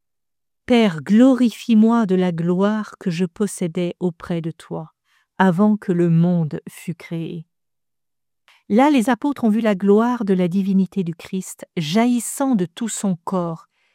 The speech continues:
et émanant de tous ses membres. Ils ont vu sa chair resplendir de la gloire de sa divinité,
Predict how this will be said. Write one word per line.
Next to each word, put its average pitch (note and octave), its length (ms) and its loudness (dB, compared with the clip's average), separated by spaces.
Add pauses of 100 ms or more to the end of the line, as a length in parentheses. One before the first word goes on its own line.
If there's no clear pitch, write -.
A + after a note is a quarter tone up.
(160)
et A3 280 2
émanant C4 500 4
de G3+ 120 2
tous - 180 -10
ses F3+ 220 -4
membres. F3 420 -6 (380)
Ils A3 280 4
ont C4 60 6
vu C#4 140 0
sa C4 200 -2
chair C4+ 480 -4 (120)
resplendir B3+ 1000 -2
de E3 100 -2
la F#3 140 -2
gloire F#3+ 440 -2
de F#3 80 -2
sa F3+ 180 -8
divinité, F3 720 -6